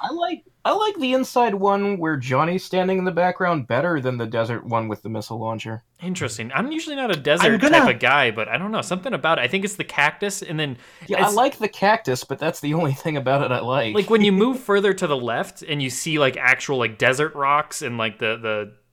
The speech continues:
Speaker 2: actual nature, that's when I like it more so than the, the middle part where you see the missile la-, launcher and all that stuff. So
Speaker 1: I don't know.
Speaker 2: I'm about
Speaker 1: I just,
Speaker 2: half and half
Speaker 1: it's a
Speaker 2: on it.
Speaker 1: color scheme thing. I don't like environments that are brown.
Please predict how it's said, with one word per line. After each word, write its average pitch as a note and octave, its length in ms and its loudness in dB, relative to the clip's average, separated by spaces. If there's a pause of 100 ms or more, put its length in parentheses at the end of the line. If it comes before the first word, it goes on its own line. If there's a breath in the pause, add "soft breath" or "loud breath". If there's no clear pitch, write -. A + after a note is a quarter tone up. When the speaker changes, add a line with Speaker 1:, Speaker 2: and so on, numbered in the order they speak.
(420)
Speaker 2:
actual C#3+ 380 2
nature, C#3+ 480 0
that's D3+ 240 0
when F#3 100 -2
I C#3+ 120 2
like B2 260 -2
it F#3+ 100 -4
more F#3+ 400 -2
so G3 380 -2
than E3+ 240 -4
the, B2 500 -4 (540)
the C#3+ 100 0
middle D#3 280 2
part D3+ 280 6
where C#3 100 -2
you B2+ 60 0
see B2 140 -4
the B2 100 -2
missile B2 720 -2
la-, B2 140 -6
launcher B2+ 520 -2
and A#2 80 -2
all A2+ 100 0
that A#2+ 180 -4
stuff. B2 240 -6
So A2 480 -4 (120)
Speaker 1:
I D3 120 -2
don't D#3 120 0
know. C#3+ 60 0
Speaker 2:
I'm C#3+ 60 4
about D3 180 4
Speaker 1:
I C#3 40 2
just, C3+ 100 4
Speaker 2:
half C3 160 4
and A2+ 100 -4
half G#2+ 200 -4
Speaker 1:
it's - 60 -14
a A2 40 -4
Speaker 2:
on A2 80 -8
it. A2+ 40 -10
Speaker 1:
color D#3 280 -4
scheme C#3 400 -4
thing. B2+ 400 0
I D3+ 140 0
don't F3 180 0
like E3 200 0
environments B2 640 -2
that A#2 120 -6
are A2 60 -4
brown. G#2 520 -8